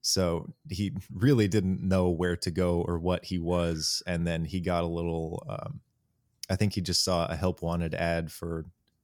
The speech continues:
people with combat skills. So he just waited outside the door for, like, four days until the rest of the party showed up.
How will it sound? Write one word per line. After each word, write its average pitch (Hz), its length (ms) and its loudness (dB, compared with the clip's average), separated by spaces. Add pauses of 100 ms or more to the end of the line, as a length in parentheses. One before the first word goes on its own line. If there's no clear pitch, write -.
people 92 380 2
with 82 380 -4
combat 82 400 -2
skills. 82 600 -2
So - 180 -2
he 87 120 0
just 80 220 -8
waited 92 400 2
outside 87 540 -2
the 87 80 -4
door 85 360 0
for, - 140 -8
like, 82 200 -4
four 90 240 -2
days 82 440 -4 (440)
until 92 200 0
the 87 80 0
rest 87 220 0
of 85 60 -2
the 78 60 -4
party 85 260 -2
showed 82 240 -4
up. 85 200 -4